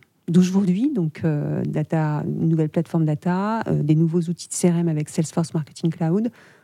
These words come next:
Alors qu'avant, on avait quand même, euh, trois outils de ciblage pour envoyer S M S, euh, et nos newsletters, euh, côté, euh, retail ou côté, euh, V A D, vente à distance. Donc, euh, c'était hyper compliqué à opérer. Donc là, ça y est, on a les outils. Et donc, ce qu'on veut faire, bah, c'est rebondir sur ton parcours.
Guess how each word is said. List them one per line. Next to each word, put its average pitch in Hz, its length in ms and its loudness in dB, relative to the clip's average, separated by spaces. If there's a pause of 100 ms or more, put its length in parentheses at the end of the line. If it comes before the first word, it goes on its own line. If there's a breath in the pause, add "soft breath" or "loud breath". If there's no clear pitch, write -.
(120 loud breath)
Alors 139 140 -2
qu'avant, 165 260 2
on 170 80 4
avait 151 220 0
quand 165 160 -2
même, 165 220 0
euh, 156 40 -4
trois 175 300 0
outils - 160 -10
de - 60 -12
ciblage 170 480 -2
pour 160 120 -2
envoyer 160 360 0
S - 160 -6
M 160 120 2
S, 170 360 -4
euh, 160 180 -4 (460 soft breath)
et 190 120 4
nos 170 120 4
newsletters, 170 680 0
euh, 151 120 2
côté, 160 440 -4
euh, 160 80 -4
retail 160 340 -2
ou 165 60 0
côté, - 420 -4
euh, 160 120 -4 (460)
V 160 220 4
A 151 60 0
D, 202 280 -2
vente 175 180 2
à 160 40 2
distance. - 480 -6 (220)
Donc, 165 240 0
euh, 143 320 0
c'était - 400 -14
hyper 190 320 0
compliqué - 400 -4
à 175 60 0
opérer. 165 320 -4 (440 soft breath)
Donc 170 120 -2
là, 202 80 6
ça 208 140 0
y 208 100 0
est, - 20 2
on 196 100 4
a 165 80 0
les 156 200 0
outils. 269 400 -2
Et 240 40 0
donc, 170 220 2
ce - 60 -12
qu'on 190 140 4
veut 160 180 2
faire, 277 320 0
bah, 170 220 0
c'est - 200 -4
rebondir 185 440 2
sur - 120 -14
ton 185 140 2
parcours. - 400 -6